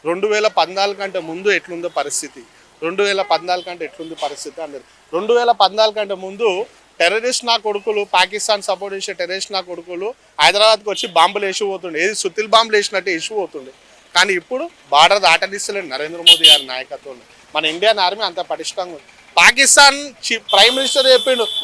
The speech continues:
"మా కరాచీ పోర్టు పోయిందిరా నాయనా, మా ఎయిర్‌పోర్ట్లు పోయినాయి, మా సిటీలో బాంబులు పడ్డాయి, జర ఇండియా ఆపురు, లేకపోతే మమ్మల్ని మొత్తం కథం పట్టించేస్తారని" చెప్తే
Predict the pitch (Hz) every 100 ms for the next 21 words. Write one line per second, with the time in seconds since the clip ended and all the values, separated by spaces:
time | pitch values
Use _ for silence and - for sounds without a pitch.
0 | - 190 202 190 220 247 254 - 220 226
1 | 247 240 240 233 214 185 202 226 220 208
2 | 185 190 214 233 226 214 208 202 240 233
3 | - - 185 190 - 190 240 247 196 208
4 | 226 226 214 190 233 240 - - 180 226
5 | 214 190 220 254 240 226 233 247 247 220
6 | 240 233 226 233 208 196 254 - - 208
7 | 233 220 220 233 240 226 220 180 180 208
8 | 175 226